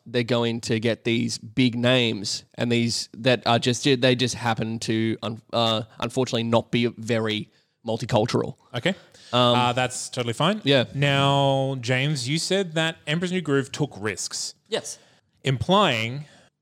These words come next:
Speaker 2: that Treasure Planet did not.
Speaker 3: I think, uh, that Emperor's,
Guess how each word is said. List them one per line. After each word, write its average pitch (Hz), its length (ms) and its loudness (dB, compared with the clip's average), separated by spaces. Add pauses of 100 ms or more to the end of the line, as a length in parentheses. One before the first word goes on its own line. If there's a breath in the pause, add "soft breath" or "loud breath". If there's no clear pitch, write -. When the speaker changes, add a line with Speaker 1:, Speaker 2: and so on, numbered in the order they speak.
Speaker 2:
that 127 680 -4
Treasure 127 300 -2
Planet 117 340 -4
did 104 200 -8
not. 107 400 -8 (960 soft breath)
Speaker 3:
I 170 340 4
think, 160 400 -2 (480)
uh, 123 480 6
that 139 260 -2
Emperor's, 190 400 -2